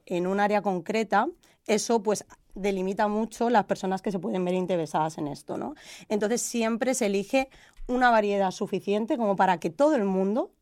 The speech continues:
le pueda gustar al menos alguna asignatura, ¿no? Sabéis que tenemos sociología, economía, biología,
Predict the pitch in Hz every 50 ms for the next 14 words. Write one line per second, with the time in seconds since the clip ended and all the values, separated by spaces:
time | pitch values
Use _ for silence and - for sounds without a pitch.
0 | _ _ _ _ _ _ - 233 226 220 214 202 202 220 240 254 240 220 214 -
1 | - 240 240 262 302 - - 202 190 190 208 220 247 277 330 392 349 - 196 180
2 | 175 196 202 190 - - 190 180 170 160 156 165 160 160 165 175 185 202 226 196
3 | 190 180 - 233 202 220 220 214 208 208 208 208 208 - - - - _ - -
4 | 208 190 - 196 196 208 202 - 196 175 160 147 - - 220 202 - 220 226 220
5 | 220 202 185 170 156 - - 185 202 202 220 233 233 - - 247 202 190 180 170
6 | 165